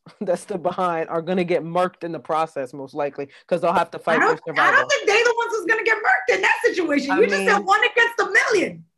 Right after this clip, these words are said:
Speaker 1: I've,
Speaker 2: One
Speaker 1: I've,
Speaker 2: against a
Speaker 1: I've
Speaker 2: million?
Speaker 1: seen a lot of, um, end of days, like, movies, and the way they always have these people that haven't been raptured is, like, how you would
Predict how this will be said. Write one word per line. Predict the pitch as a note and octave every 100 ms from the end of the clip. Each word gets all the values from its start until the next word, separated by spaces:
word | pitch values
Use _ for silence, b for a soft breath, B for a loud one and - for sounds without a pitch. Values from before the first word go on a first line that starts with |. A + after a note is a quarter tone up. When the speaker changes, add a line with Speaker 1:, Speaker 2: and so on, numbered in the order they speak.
| _ _ b b -
Speaker 1:
I've, | F3+ F#4+
Speaker 2:
One | A#4+
Speaker 1:
I've, | A#4+ E4
Speaker 2:
against | - - -
a | E4
Speaker 1:
I've | F4+
Speaker 2:
million? | F4+ G#4+ G#4+ C4+
Speaker 1:
seen | D4 D#4 A#3+
a | F#3
lot | F3 E3 F#3 G3
of, | D#3+ D#3+ D3
um, | D3+ C#3+ C3+ C3+ C#3 b b -
end | E3+ F#3 F3+
of | D#3
days, | C#3+ D#3+ E3+ F#3+ E3+
like, | D3+ C#3 - _ D3+
movies, | D3+ C#3+ E3+ A3+ C4 C4+ b b b
and | E3+ E3+
the | E3
way | D3+ F3+
they | G#3+ G#3+
always | D#3+ D#3 E3+
have | F3+ D#3
these | D#3 -
people | E3+ D#3+
that | C3+
haven't | C#3 C#3 D3+ C3
been | C3+
raptured | B2 A#2 C3+ - F3+ F#3+ F#3+ b b -
is, | D3
like, | D3 C#3+
how | - D3
you | D3 D3
would | C#3+